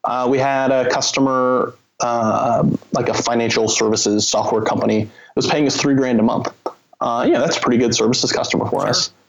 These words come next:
Speaker 1: And, uh, to convert them to SaaS,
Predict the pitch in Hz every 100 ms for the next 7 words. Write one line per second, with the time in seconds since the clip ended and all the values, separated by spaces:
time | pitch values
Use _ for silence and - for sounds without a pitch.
0 | _ _ _ 131 120 120 120 120 117 -
1 | 123 117 113 113 113 110 - - 139 127
2 | 127 127 127 120 113 - - 175 143 170
3 | -